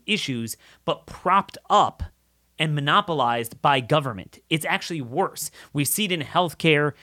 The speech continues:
'cause you can't vote against it. There's nothing you can do about it. A, a classic example, this was just in the news,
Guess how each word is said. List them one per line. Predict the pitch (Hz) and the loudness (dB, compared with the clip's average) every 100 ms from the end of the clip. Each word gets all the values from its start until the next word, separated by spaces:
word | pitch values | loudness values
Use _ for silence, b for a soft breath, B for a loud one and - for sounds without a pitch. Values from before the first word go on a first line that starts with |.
| b b | b b
'cause | 196 175 | -4 -4
you | 190 | -4
can't | 233 262 147 | -2 -2 2
vote | 208 180 | 2 2
against | 117 226 269 - | 2 0 0 -2
it. | 107 | -4
There's | - 151 | -2 0
nothing | 233 226 | 0 0
you | 165 | -2
can | 165 | -4
do | 143 233 | 0 0
about | 226 107 87 | 0 -2 -6
it. | - _ _ _ _ B B B | -14 _ _ _ _ B B B
A, | - 202 | 0 0
a | |
classic | 165 - 226 277 262 190 | -4 -2 0 2 0 0
example, | 175 156 214 254 170 - b b | 0 4 4 4 2 0 b b
this | 196 214 | 2 6
was | 247 | 4
just | 147 208 - | 4 2 4
in | 185 | 6
the | |
news, | 165 208 233 127 117 | 6 8 6 6 2